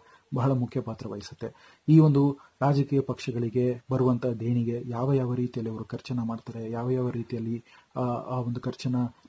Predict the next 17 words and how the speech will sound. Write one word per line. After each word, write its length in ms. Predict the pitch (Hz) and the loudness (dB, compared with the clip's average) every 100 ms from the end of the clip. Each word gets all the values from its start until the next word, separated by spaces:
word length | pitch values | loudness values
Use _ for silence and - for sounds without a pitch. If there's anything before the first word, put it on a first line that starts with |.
| - | 4
ನಿರ್ವಹಣೆ 380 | 139 139 143 131 | 6 8 6 4
ಮಾಡ್ತಾರೆ 380 | 120 117 127 | 2 0 0
ಅನ್ನೋದ್ರ 320 | 117 113 113 110 | -2 -4 -4 -4
ಬಗ್ಗೆ 180 | 113 | -4
ಕೂಡ 180 | 113 139 143 107 - - - | -2 0 0 0 -8 -8 2
ಆಗಾಗ 360 | 135 135 127 | 4 6 4
ಸಾರ್ವಜನಿಕರಿಗೆ 880 | 131 - 123 156 139 127 123 123 120 | 2 2 2 2 4 2 2 0 0
ಜಾಗೃತಿಯನ್ನು 580 | 120 113 123 123 120 117 | 0 -2 -2 -2 -2 0
ಅಥವಾ 180 | 127 | 2
ಅದರ 120 | 123 120 | 2 2
ಮಾಹಿತಿಯನ್ನು 500 | 113 135 156 139 123 | 4 6 6 2 0
ಕೊಡುವಂತ 380 | 113 113 110 | -2 -4 -4
ಅವಶ್ಯಕತೆ 520 | 117 107 - 123 117 117 | -6 -8 -4 -4 -4 -2
ಬೇಕೇನೋ 460 | 107 123 127 110 | 2 0 0 -6
ಅಂತ 160 | 104 98 | -6 -8
ಅನ್ಸುತ್ತೆ. 340 | 101 107 - | -10 -10 -8
ಯಾಕಂದ್ರೆ 400 | 110 131 143 127 | -4 2 2 2